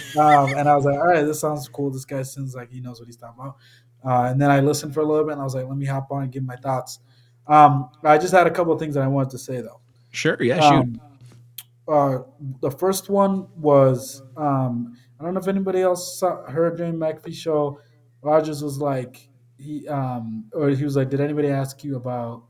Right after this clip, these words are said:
Speaker 1: the darkness retreat?" And he's like, "Yeah,
Speaker 2: Mm.
Speaker 1: you know, Rob asked me about it." And I was like, "Anybody else notice that?" I was kinda asking her, like, he said it, Rob, so casually. Like, he didn't
Speaker 2: Yeah.
Speaker 1: say Robert Saleh. He didn't say,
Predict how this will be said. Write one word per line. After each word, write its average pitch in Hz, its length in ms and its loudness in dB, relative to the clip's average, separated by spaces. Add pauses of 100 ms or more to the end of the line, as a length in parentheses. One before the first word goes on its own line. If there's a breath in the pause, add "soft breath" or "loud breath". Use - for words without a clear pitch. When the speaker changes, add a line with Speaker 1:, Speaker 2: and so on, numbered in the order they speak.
Speaker 1:
the 110 280 -14
darkness 127 420 -12
retreat?" - 260 -18
And 113 60 -12
he's 120 140 -10
like, 117 140 -10 (400 soft breath)
"Yeah, 185 260 8
Speaker 2:
Mm. 143 60 2
Speaker 1:
you 143 100 2
know, 139 340 2
Rob 139 360 0
asked 123 280 -10
me 123 100 -8
about 107 300 -14
it." 110 120 -20 (100)
And 139 180 -4
I 139 60 -4
was 131 160 -4
like, 131 160 -8 (100)
"Anybody 196 220 -10
else 196 400 -8
notice 196 280 -4
that?" 196 200 4
I 190 40 6
was 185 120 0
kinda 185 180 -2
asking 180 360 -4
her, 175 100 -2
like, 143 200 0
he 165 120 -14
said 196 220 2
it, 135 120 -8
Rob, 151 380 4
so 151 180 -2
casually. 135 520 -2
Like, 123 280 -12 (300 soft breath)
he - 60 -12
didn't 202 160 2
Speaker 2:
Yeah. 214 80 4
Speaker 1:
say 190 260 6
Robert 151 560 4
Saleh. 147 500 4
He 160 80 -10
didn't 170 220 -2
say, 147 480 0